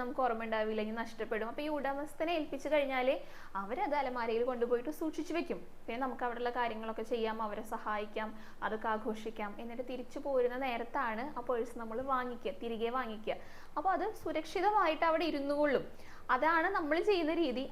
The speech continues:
അതേപോലെ തന്നെ ദുർവാസാവും എന്ത് ചെയ്തു? അദ്ദേഹത്തിന്റെ കയ്യിലുള്ള ഒരു പേഴ്സ് ഭഗവാനെ ഏൽപ്പിച്ചു. അത് എന്ത് പേഴ്സാണെന്നറിയോ?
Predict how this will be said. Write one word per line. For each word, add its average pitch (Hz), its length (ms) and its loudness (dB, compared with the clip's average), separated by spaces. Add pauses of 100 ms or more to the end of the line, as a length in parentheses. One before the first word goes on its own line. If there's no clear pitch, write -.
അതേപോലെ 285 640 2 (100)
തന്നെ 233 240 0 (340)
ദുർവാസാവും 226 680 -2 (120)
എന്ത് 214 140 -2
ചെയ്തു? 214 220 0 (140)
അദ്ദേഹത്തിന്റെ 330 720 -2
കയ്യിലുള്ള 208 400 -2
ഒരു 220 80 -6 (100)
പേഴ്സ് 226 520 -6 (120)
ഭഗവാനെ 196 580 -8 (160)
ഏൽപ്പിച്ചു. 214 420 -8 (640)
അത് 240 160 2 (220)
എന്ത് 240 280 -6
പേഴ്സാണെന്നറിയോ? 247 600 -2